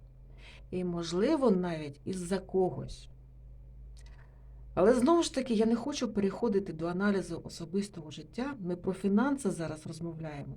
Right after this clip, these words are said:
так? Це я вже, мабуть, більше собі говорю, щоб не почати розповідати вам про того, хто ресурс з вас свого часу підтягнув, від котрого ви до сих пір не оговталися.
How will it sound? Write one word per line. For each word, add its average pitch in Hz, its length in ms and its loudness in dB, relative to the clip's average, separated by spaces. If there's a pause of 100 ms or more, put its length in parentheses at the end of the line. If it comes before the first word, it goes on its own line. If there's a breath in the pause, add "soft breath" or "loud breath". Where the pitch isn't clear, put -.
так? 220 160 -6 (680 loud breath)
Це 185 180 -6
я 185 120 -2
вже, 180 120 -4
мабуть, 180 460 -2
більше 180 280 0
собі 208 360 6
говорю, 170 480 2
щоб 170 260 -4
не 175 60 0
почати 233 440 0
розповідати 185 720 2
вам 196 240 2
про 170 120 -6
того, 240 560 2 (460 loud breath)
хто 190 280 2
ресурс 226 440 0
з - 140 -10
вас 185 520 -4
свого 165 340 -4
часу 214 360 0
підтягнув, 165 760 -4 (1120 loud breath)
від 175 180 -2
котрого 233 580 4
ви 175 100 2
до 170 180 0
сих 175 240 -4
пір 214 300 0
не 180 640 0
оговталися. 165 880 -10